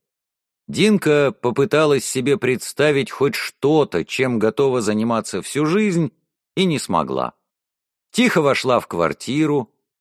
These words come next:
услышала плеск воды в ванной и решила быстренько лечь спать.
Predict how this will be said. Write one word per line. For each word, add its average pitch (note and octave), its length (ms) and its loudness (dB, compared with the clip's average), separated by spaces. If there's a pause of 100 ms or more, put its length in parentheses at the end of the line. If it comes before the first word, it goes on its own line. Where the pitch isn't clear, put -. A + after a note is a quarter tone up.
(180)
услышала E3 640 2
плеск D3 460 0
воды G#2+ 360 0
в D2 120 -8
ванной E3 640 0 (500)
и C#3+ 100 2
решила D#3 460 2
быстренько C3 640 0
лечь G2 260 0
спать. - 500 -2